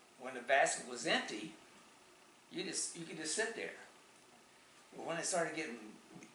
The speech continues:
the basket, so it started getting fuller, you literally had to dive from one way to the side, the other side, because otherwise,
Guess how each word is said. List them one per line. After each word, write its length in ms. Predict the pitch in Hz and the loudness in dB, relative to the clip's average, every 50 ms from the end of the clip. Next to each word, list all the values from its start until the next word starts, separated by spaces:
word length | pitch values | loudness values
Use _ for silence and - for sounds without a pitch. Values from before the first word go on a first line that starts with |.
| - - | -18 -16
the 80 | - 123 | -16 -8
basket, 540 | - - - 165 180 170 - - - - - - - - - - - - - - - - - | 2 6 8 8 8 8 6 2 -2 -6 -8 -12 -16 -20 -20 -20 -20 -20 -20 -20 -20 -14 -6
so 200 | - - 180 170 110 107 | -2 0 2 2 2 0
it 60 | 110 | 0
started 320 | - - 185 165 165 151 143 | 0 4 6 6 6 6 4
getting 180 | - 131 123 117 | 0 -2 -2 -4
fuller, 580 | - - - 196 233 - - - - - - - - - - - - - - - - - - - - - - - - - - - - - - - - - - - - - - - - - - - - - - - - - - | -6 2 6 6 6 6 6 2 -2 -4 -6 -8 -12 -16 -20 -20 -20 -20 -20 -20 -20 -20 -20 -20 -20 -20 -20 -20 -20 -20 -20 -20 -20 -20 -20 -20 -20 -20 -20 -20 -20 -20 -20 -20 -20 -20 -20 -20 -20 -20 -20 -20 -20 -16 -10
you 140 | 147 165 165 | -4 -4 -2
literally 480 | 156 165 196 226 226 202 185 170 156 147 139 | 2 4 4 4 4 4 2 2 2 2 4
had 140 | 143 160 156 | 4 4 4
to 80 | 139 120 - - | 2 -2 0 6
dive 640 | - 165 160 180 170 127 104 - - - - - - - - - - - - | 8 8 10 10 10 8 8 6 2 0 -4 -6 -10 -14 -16 -18 -20 -20 -14
from 220 | - 139 139 135 | -12 -10 -6 0
one 220 | 143 160 175 165 156 | 2 2 2 4 6
way 200 | 151 147 147 139 - | 6 6 6 6 2
to 60 | 139 127 | -2 -4
the 60 | 120 | -4
side, 340 | 117 - 175 170 170 165 127 | 0 4 6 6 6 6 6
the 120 | 131 147 190 | 6 6 6
other 120 | 196 170 - | 6 6 4
side, 360 | - - - 101 92 90 - - | 2 2 4 4 2 2 -2 -4
because 260 | - - - - 113 190 | -8 -4 2 4 6 6
otherwise, 500 | 202 202 120 113 - - - - - - | 6 8 8 6 6 6 4 2 0 -2